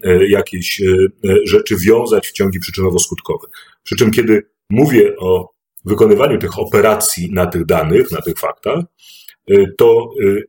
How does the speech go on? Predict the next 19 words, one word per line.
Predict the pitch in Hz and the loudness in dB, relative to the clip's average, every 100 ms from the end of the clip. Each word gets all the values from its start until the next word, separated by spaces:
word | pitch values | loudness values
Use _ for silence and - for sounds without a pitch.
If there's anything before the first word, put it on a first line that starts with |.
| _ _ _ _ - | _ _ _ _ -8
myślę | 123 131 147 127 - | -4 -2 -2 -2 2
o, | 101 110 110 | 4 4 2
e, | 110 - 98 95 98 _ _ | -2 -6 -2 0 -2 _ _
twórczości | - 113 - 403 - | -6 -4 0 0 0
w | 185 | 0
jakimś | 143 - 123 | -2 -2 -6
sensie | - 120 - | -4 -2 0
oryginalnym, | 107 110 110 101 90 78 - | 0 0 0 0 -2 -6 -12
to | 85 | -12
z-, | - | -6
o-, | 90 - 98 | -6 -2 -2
oryginalnej, | 90 107 110 92 85 | 0 0 2 2 -2
to | - | -6
znaczy | 76 78 - 87 | -16 -12 -8 -6
o | 87 | -8
stosowaniu | - 104 - 92 104 110 | -6 -4 -2 -2 -2 0
pewnej | 139 131 | 0 0
procedury, | 131 147 165 151 117 90 - _ _ _ _ _ _ - | 0 0 0 2 2 0 -4 _ _ _ _ _ _ -2
e, | 92 92 90 | 2 4 2